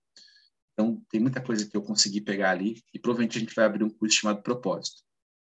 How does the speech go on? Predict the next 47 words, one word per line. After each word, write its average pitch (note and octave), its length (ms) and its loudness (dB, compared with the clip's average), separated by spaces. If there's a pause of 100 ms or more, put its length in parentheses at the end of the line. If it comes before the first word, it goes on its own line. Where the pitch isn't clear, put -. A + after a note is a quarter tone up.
(680)
Tá? F#2+ 180 -4
Vão F#2+ 140 -14
ser G#2 360 4
aí G2+ 340 2
de - 260 -10
três A2+ 380 0
a G#2 80 -4
quatro G2+ 380 -2
aulas A2 580 0
em G#2 60 -8
que G#2 120 -4
eu G#2 80 2
vou A2 200 0
buscar A#2 680 4 (840)
com A#2+ 140 2
vocês, B2+ 580 4
assim, G#2 240 4
a A2 40 0
gente G#2+ 140 -6
vai, G#2 100 -4
vai G2+ 100 -4
ser G#2+ 180 0
bem G2 420 4
conversa A#2 640 4
mesmo, G#2 300 -2
a G#2 40 -2
gente G2 160 -8
vai, G#2+ 280 0 (100)
né, G#2+ 140 2
quem G#2 180 -4
participar G2+ 460 -4
vai G#2+ 120 0
entrar G#2+ 200 -4
aqui G#2+ 140 -8
no G#2+ 120 -4
Zoom, G#2+ 160 0
a - 20 0
gente G#2 120 -6
vai G#2 100 -4
conversar, G2+ 560 -2 (640)
me A2 80 0
comprometo A2+ 420 2
também A2 180 2
a A2 60 0
conversar, G#2+ 500 2
ajudar G#2+ 280 2
vocês, G#2+ 600 2